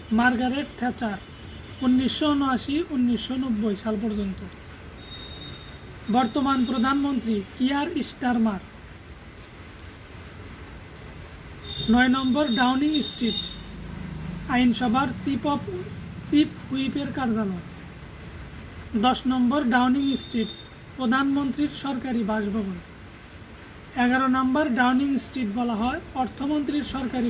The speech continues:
বাসভবনকে। বারো নম্বর ডাউনিং স্ট্রিট বলা হয় প্রধানমন্ত্রীর প্রেস অফিসকে। অর্থমন্ত্রীকে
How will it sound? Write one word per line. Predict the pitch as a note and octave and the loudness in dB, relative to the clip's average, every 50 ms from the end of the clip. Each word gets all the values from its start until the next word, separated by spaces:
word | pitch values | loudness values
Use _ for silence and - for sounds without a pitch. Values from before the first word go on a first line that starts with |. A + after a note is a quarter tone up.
| G3+ | 2
বাসভবনকে। | A3 A3+ G#3 G#3+ A3 A3 G#3 G#3 G3 F#3 F3+ G3 F3+ - - - - - - - - - - - - - - - - - - - - - - - - A3 F#3+ A#3 | 2 2 2 2 0 0 0 0 -2 -4 -4 -8 -10 -10 -12 -16 -16 -18 -18 -18 -18 -18 -18 -18 -18 -18 -18 -16 -16 -16 -16 -16 -16 -16 -16 -6 0 2 6 6
বারো | A#3+ B3+ C4+ C4+ B3+ C4 | 6 6 6 4 2 2
নম্বর | C4 B3 A#3+ C4+ D4+ D4 A#3 C4 | 4 4 4 4 2 2 2 4
ডাউনিং | B3+ B3+ C4 C4 C#4 C4+ C4+ B3+ - | 4 4 4 2 2 0 0 -2 -4
স্ট্রিট | - - C4 G#3+ G#3 G#3+ | -4 -4 -4 -2 0 0
বলা | A#3+ A#3 A3+ G#3 G#3 | 2 2 0 0 0
হয় | B3+ D4 - - | -2 -2 -4 -4
প্রধানমন্ত্রীর | C#4+ A#3 A#3 C4+ C#4 C#4 C4+ C#4+ C#4+ A#3+ A3+ C#4+ B3 A3+ - | -2 0 0 2 2 2 2 2 0 0 0 -2 -2 -2 -2
প্রেস | - B3+ B3 G#3+ - B3+ A3+ | 0 0 0 0 0 -2 -2
অফিসকে। | F#3+ A#3 - - - - G3 F3+ - - - - - - - - - E4 E4+ - E4 F4 F4+ E4+ D#4 D#4 D#4 C#4+ - - - - - - - - - - - G5 - - - - - - - - - C4 A#3+ | -2 -2 -4 -4 -6 -10 -10 -10 -10 -12 -14 -14 -14 -14 -16 -16 -14 -14 -14 -14 -14 -14 -14 -14 -14 -14 -14 -14 -14 -14 -16 -14 -14 -14 -14 -14 -14 -14 -12 -12 -12 -12 -12 -14 -14 -14 -16 -2 4 4 6
অর্থমন্ত্রীকে | B3 A3 A#3 C4 C4 C#4+ D4 C4+ - C4+ D4 A#3+ B3+ | 6 4 2 0 2 2 4 2 2 2 2 2 2